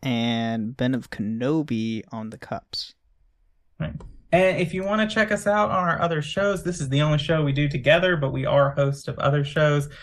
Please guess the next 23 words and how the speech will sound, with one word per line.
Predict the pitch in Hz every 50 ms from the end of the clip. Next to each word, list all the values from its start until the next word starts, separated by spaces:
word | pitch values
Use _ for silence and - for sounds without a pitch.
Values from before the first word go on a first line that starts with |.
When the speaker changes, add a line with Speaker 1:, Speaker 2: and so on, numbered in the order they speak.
| - - - -
Speaker 2:
I | 151 143 139 139 143 143 - - -
co-host | - - - - 143 139 - 143 139 139 139 139 - - - -
the | 139 135 127 131 127 127 127 -
Assassin's | 139 139 - - 131 131 135 - - 127 - -
Creed | - - 180 185 175 165
Lorecast | 170 170 170 165 165 165 160 156 156 160 156 - - -
and | 139 131 127
the | 123
Dragon | - 131 131 135 131 135 135
Age | 135 131 127 - -
Lorecast | 135 131 127 131 - 127 120 131 127 135 - - - - - - - - - - - _
and | - 139 135 131 131 131 120
the | 123 123 123
Inheritance | 131 - - 143 139 139 139 - 139 135 - -
Page | - - 135 135 - -
by | 135 131
Page | - - - 131 127 - - 135
podcast. | - 139 131 123 - - - 135 123 123 - - - - - - - _ _ _ _ _ _ _ _ _ _ -
And | - 143 135 135 139 139 135 131 120
Ben | 131 139 - 220 233 220 214 - - _ _ 135 -
is | 151 143 -
a | 156 143
co-host | - 165 170 175 165 185 190 185 180 - -